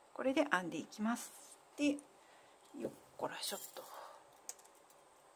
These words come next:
この細編み、一番最初の細編みが見逃しやすいので、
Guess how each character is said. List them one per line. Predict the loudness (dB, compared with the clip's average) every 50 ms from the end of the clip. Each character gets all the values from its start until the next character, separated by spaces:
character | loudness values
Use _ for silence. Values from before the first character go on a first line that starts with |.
| -20 -20 -20 -20 -20 -20 -20 -20 -20 -20 -20 -20 -20 -20 -20 -20 -20 -10 -4
こ | 0
の | 2 2 2 0 -2 -8 -20 -20 -20 -16 -6
細 | 0 4 8 8
編 | 10 10 12 12 12 12
み、 | 12 10 10 6 0
一 | -4 0 6
番 | 10 10 10 12
最 | 10 10 10
初 | 10 8 6
の | 6 4
細 | 2 2 4 6
編 | 8 8 8 8 8
み | 6 6 6
が | 4 4 4 2 -2 -8 -10 -16 -20 -20 -20 -20 -20 -20 -20 -20 -20 -20 -20 -20 -20 -20 -20 -20 -16 -10 -4
見 | 0 4 6
逃 | 6 6 6 4
し | 2 2 0 -2
や | -2 -2
す | -2 -2 -2
い | 0
の | 0 0 0
で、 | -2 -2 -4